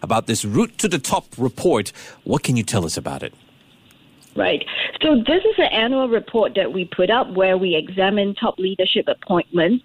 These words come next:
Speaker 2: at some of the largest, uh, publicly listed companies. Uh,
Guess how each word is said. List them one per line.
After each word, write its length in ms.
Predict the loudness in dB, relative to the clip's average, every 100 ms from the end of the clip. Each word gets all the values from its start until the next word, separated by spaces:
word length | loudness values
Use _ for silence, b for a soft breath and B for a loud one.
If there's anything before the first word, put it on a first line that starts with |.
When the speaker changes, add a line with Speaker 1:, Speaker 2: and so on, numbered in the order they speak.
| 0
Speaker 2:
at 260 | 0 0 -2 _
some 160 | 0 2
of 100 | 2
the 80 | 2
largest, 560 | 2 2 0 -2 -2 -2
uh, 80 | -2
publicly 500 | 0 0 0 0 -2
listed 400 | 2 2 2 -2 -2
companies. 480 | -2 0 0 0 0 -2 B B B B
Uh, 200 | 0 2